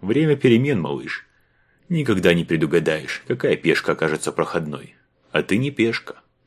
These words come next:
ты фигура из главных. "Скажите, владыка", спросил Нейрам. Он так и не отвык титуловать Кабада согласно традиции,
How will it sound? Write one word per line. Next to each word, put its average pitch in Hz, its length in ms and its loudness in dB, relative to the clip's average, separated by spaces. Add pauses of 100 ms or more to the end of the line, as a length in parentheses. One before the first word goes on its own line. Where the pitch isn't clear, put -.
ты 90 120 -2
фигура 95 440 0
из 104 100 0
главных. 76 580 -4 (1400)
"Скажите, 98 540 0
владыка", 82 540 -2 (260)
спросил - 480 -2
Нейрам. 80 460 -4 (640)
Он 139 140 -4
так 165 200 0
и - 20 2
не 160 100 2
отвык 123 300 -2
титуловать 92 540 0
Кабада 110 380 0
согласно 117 460 -2
традиции, 101 580 -4